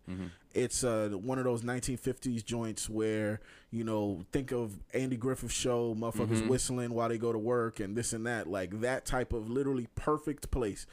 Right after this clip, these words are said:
Speaker 2: You know, white picket fence, houses, everything. The thing
Speaker 1: Mm-hmm.
Speaker 2: about Pleasantville in that movie,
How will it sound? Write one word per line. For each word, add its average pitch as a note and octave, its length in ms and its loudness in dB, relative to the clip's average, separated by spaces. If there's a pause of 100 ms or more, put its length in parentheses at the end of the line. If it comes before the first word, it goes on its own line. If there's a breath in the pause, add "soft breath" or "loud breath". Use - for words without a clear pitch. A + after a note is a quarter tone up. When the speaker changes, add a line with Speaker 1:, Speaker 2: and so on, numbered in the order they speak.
(340 loud breath)
Speaker 2:
You A2 120 0
know, G#2+ 100 2
white A#2 320 2
picket B2 280 2
fence, B2 360 -2
houses, A#2 560 0
everything. G#2 460 -2
The F#2+ 80 -4
thing F#3+ 200 -2
Speaker 1:
Mm-hmm. G#3+ 40 0
Speaker 2:
about E3 240 2
Pleasantville A#2 640 0
in F#2+ 160 -4
that G#2 180 -2
movie, G2+ 480 0